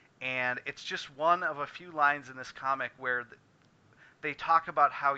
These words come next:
useless, like, these other stories are, or how, you know, Superman later says that in this restaurant, "Movies and T V stars line the walls of this restaurant who have done nothing of value."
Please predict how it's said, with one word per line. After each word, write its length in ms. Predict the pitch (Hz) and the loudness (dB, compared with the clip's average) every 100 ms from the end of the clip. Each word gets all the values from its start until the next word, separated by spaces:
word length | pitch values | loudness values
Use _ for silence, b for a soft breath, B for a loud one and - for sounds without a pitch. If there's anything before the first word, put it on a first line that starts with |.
| 123 | -2
useless, 800 | 135 156 - 143 131 123 - - _ - | -12 -12 -10 -4 -4 -4 -10 -20 _ -4
like, 260 | 123 110 - _ _ _ _ _ - | -2 -2 -8 _ _ _ _ _ -18
these 180 | 127 - | -16 -10
other 200 | 131 135 | -6 -6
stories 500 | - 135 123 131 127 | -6 -4 -4 -4 0
are, 420 | 123 123 127 127 117 | 4 6 6 4 2
or 80 | 117 | -4
how, 500 | 127 120 120 117 113 b b b b b - | 2 4 4 0 -8 b b b b b -8
you 60 | |
know, 80 | 139 | -6
Superman 540 | 127 202 180 160 151 139 | -6 -6 -4 0 0 2
later 300 | 147 139 135 | 2 2 2
says 360 | - 131 120 | 0 -4 -2
that 240 | 123 117 - b b b _ _ | -2 -2 -4 b b b _ _
in 120 | 143 | -12
this 180 | 135 - | -10 0
restaurant, 560 | 139 139 - 127 117 113 | 4 4 2 -2 -2 -4
"Movies 380 | 143 160 156 131 | -8 -8 -8 -12
and 100 | 123 | -12
T 140 | 151 | -10
V 120 | 147 | -10
stars 380 | 135 - 120 113 127 | -4 2 2 2 0
line 280 | 139 139 131 | 2 2 0
the 60 | |
walls 280 | 127 127 127 | -4 -4 -4
of 60 | 123 | -12
this 160 | 113 | -8
restaurant 400 | 131 123 131 113 | -6 -4 -4 -4
who 80 | 123 | -4
have 160 | 151 117 | -8 0
done 320 | 160 139 139 | 2 2 0
nothing 400 | 165 156 151 127 | 0 0 -4 -6
of 100 | 117 | -8
value." 640 | 117 127 131 135 110 101 | -6 0 2 2 -2 -12